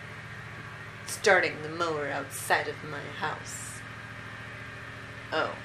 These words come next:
probably the people who own it. <laughs> All right, I think I'm gonna lay on the floor a bit in the sun. Take a little cat nap on the floor. So, you know, I'm gonna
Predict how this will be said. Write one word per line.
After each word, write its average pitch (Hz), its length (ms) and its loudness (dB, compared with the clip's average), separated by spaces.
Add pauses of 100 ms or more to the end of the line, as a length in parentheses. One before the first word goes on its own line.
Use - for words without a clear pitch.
(380)
probably 151 280 0
the - 80 -4
people - 280 -6
who - 280 -4
own 101 80 -4
it. - 880 -8
<laughs> - 80 -10 (2250)
All 208 60 8
right, 185 220 10
I 196 40 2
think 233 200 0
I'm 247 80 2
gonna 202 160 2
lay 185 100 2
on 175 100 2
the 165 60 -4
floor 165 320 2
a 165 40 -2
bit 156 220 0
in 156 140 -6
the 156 60 -8
sun. 156 380 -2 (1400)
Take 165 260 0
a 165 40 -8
little 160 240 2 (640)
cat 180 340 6
nap 175 300 2 (160)
on 170 200 4
the 156 100 -2
floor. 175 460 2 (2000)
So, 165 300 -4 (360)
you 160 80 -10
know, 156 120 -8 (260)
I'm - 80 -10
gonna 165 160 -10